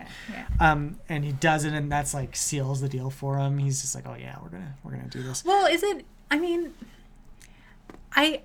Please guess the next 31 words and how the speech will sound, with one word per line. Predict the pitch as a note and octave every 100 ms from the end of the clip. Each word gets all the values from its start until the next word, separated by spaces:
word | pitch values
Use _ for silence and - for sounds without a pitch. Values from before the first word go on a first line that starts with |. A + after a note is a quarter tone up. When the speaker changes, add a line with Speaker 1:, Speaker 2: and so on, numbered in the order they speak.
| - - - - A#3
Speaker 1:
this | A#3+ D4+ -
comes | F#4+ F#4
up | E4+
again | B3 A#3 A#3 A3+ A3
in | G3+ F#3+ F#3+ -
f-, | - - - - -
a | -
few | - C#4
future | C#4 A#3+ A3+ F#3+
episodes, | E3 F3+ F3 D#3+ -
which | F#3+ F3+
I'm, | F#3 F#3+ -
I'm | G3+
not | G3 G#3
gonna | A#3
get | G#3+
into | F#3+ F#3+
too | -
many | F#3 E3+
spoilers, | - F3 D#3+ C#3+ -
but | F#3+ - - - - - -
there's | G#3+ G#3+
a | G#3+
nice | A#3+ C#4+ - - -
parallel, | - - A3+ G#3+ F#3 D#3+
I | D#3
think, | - F#3+
being | F#3 F3+
set | F#3 F3+
up | -
between, | - - F3+ F3